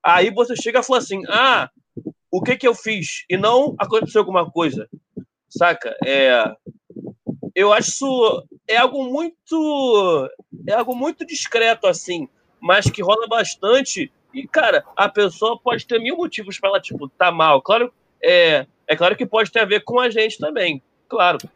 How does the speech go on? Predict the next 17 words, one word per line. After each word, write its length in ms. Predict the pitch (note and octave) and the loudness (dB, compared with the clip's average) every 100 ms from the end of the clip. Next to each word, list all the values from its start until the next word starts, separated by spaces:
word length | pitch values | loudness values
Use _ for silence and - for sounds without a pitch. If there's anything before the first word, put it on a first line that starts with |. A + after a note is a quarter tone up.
| _ _ _ - - | _ _ _ -20 -6
Mas 440 | D#3+ F3 E3+ - - | -2 -2 -4 -14 -2
eu 140 | E3 | 2
acho 240 | G3 G3 | 2 0
muito 280 | G#3 G#3+ - | -10 -12 -10
mais, 800 | G#3+ G3+ G3+ F#3+ F3 D3+ - - _ _ _ - - - | -2 2 2 0 -4 -8 -10 -16 _ _ _ -20 -20 -8
é, 580 | D3 D#3 D3 C#3 B2+ C3 | 0 4 4 6 6 4
saudável, 720 | - F3+ D3+ D3 G3+ F#3 E3 | 2 4 4 4 4 2 2
né? 180 | F3 F3+ _ _ _ - | 0 0 _ _ _ -4
Quando, 280 | D3 E3 | -2 -2
quando 400 | E3 E3 F#3+ F#3 | -2 0 0 2
a 60 | F3+ | 0
gente 220 | E3+ F3+ | -2 -6
pergunta, 580 | G3 F#3+ F#3 G3 G3 E3 _ _ - - | -2 -2 -2 -2 -2 -2 _ _ -18 -2
"Ah, 360 | D3+ G3+ F#3 A#2 _ _ _ _ | 2 4 4 2 _ _ _ _
aconteceu 300 | E3 D#3+ G#3 | 0 0 -2
alguma 220 | F#3 F3 | 0 -2
coisa?", 540 | D3 A3 G#3+ C3 A2 | 2 6 6 4 -4